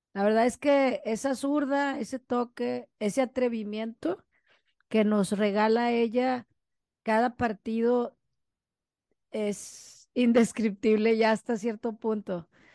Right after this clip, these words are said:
Este, la semana pasada me quedé sin palabras en el episodio y en el que me invitó Edu Torres,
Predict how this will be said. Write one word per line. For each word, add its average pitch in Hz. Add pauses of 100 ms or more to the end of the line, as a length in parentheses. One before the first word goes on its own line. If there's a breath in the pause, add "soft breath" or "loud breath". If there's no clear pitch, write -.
(220 soft breath)
Este, 196
la 202
semana 220
pasada 247
me 254
quedé 220
sin 240
palabras 220
en 202 (380)
el 208
episodio 254
y 233
en 214
el 208
que 208
me 214
invitó 214
Edu 226
Torres, 240